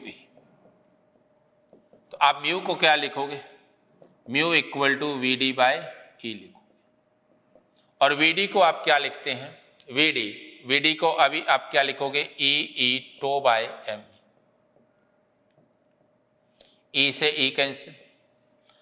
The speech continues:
तो आपको question में उसने drift velocity दी थी, इसके अलावा आपको और कुछ नहीं दिया। मेरी बात clear?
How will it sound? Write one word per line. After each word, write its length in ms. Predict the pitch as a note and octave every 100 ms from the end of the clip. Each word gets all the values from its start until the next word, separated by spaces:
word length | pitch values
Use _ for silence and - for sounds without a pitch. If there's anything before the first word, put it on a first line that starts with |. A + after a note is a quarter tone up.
| _ -
तो 60 | -
आपको 380 | C#3+ D3 - E3+
question 400 | D#3 E3+ E3 F#3
में 160 | F#3 E3+
उसने 320 | D3+ D#3 D3 D3+ E3+ - - -
drift 320 | G#2+ E3 E3
velocity 600 | E3 D3 C#3+ - D#3 E3+ D3+
दी 220 | B2+ C3
थी, 220 | B2+ G2+ A2+ - _ _ _ _ _ _ _ _ _ _ _ _
इसके 280 | C3+ - E3
अलावा 500 | E3 C#3 C#3 C#3 D3
आपको 480 | D#3+ C3+ B2+ - C#3
और 220 | C#3+ B2+ B2
कुछ 220 | C3 -
नहीं 180 | A#2+ G2+
दिया। 240 | F#2+ _ _ _ _ _ _ _ _ _ _ _ _ _ _ _ _ _ _ _ _ _ _ _ _
मेरी 160 | B2 C3
बात 240 | C3+ C3+ -
clear? 360 | C#3+ D#3 D#3